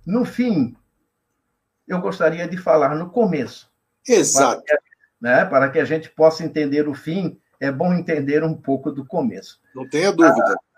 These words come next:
Speaker 1: A, a, a, a teoria mais, é, mais aceita hoje em dia, não é? É a do Big Bang, tá? Do começo do universo. Existiria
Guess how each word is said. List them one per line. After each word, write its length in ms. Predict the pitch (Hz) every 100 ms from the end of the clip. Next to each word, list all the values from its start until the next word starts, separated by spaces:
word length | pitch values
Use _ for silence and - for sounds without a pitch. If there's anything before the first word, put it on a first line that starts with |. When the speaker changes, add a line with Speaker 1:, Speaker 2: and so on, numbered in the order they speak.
| - - 156
Speaker 1:
A, 40 |
a, 880 | - 151 - - - 143 - - -
a, 80 | 160
a 40 | 180
teoria 880 | 285 240 175 160 202 165 117 110 110
mais, 1500 | 120 131 131 123 113 101 - - - - - - - - -
é, 880 | 98 98 101 98 95 90 - - - -
mais 280 | 131 135
aceita 600 | 139 123 - 170 143 - 110
hoje 340 | 127 127 117
em 80 | 98
dia, 420 | 131 160 110 98
não 160 | 87 107
é? 240 | 151 160 - _ _ _ _
É 160 | 156 175
a 60 |
do 160 | 165 165
Big 260 | 156 156 160
Bang, 320 | 120 92 80 _ _ _ _ _ _ _ _ _ _
tá? 420 | - - 117 127 139 _ _ _
Do 160 | 131 143
começo 520 | 170 156 180 156 131
do 120 | 113
universo. 680 | 113 110 101 90 - - - _ _ _ _ _ _ _ _ _ _ -
Existiria 960 | 120 143 135 139 139 147 151 135 131